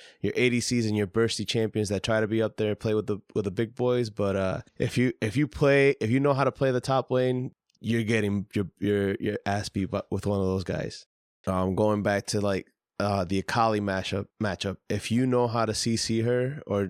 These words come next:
position yourself so you don't get bursted out, that's a free win. Uh,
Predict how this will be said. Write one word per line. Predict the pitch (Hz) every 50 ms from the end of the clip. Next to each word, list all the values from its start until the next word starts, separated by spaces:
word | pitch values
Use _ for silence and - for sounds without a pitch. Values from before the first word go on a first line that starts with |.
| - -
position | - 107 95 104 110 - - 113
yourself | 110 110 - - 110 107 -
so | - 113
you | 104 98
don't | 95 101 104 104 113
get | 107 117 110 107 104 - - _ _ -
bursted | - 110 104 - - 107
out, | 104 101 107 117 - - _
that's | - 104 98 -
a |
free | - - 101 98
win. | 95 92 87 87 - _ _ -
Uh, | 107 107 107 107 104 104 101 101 107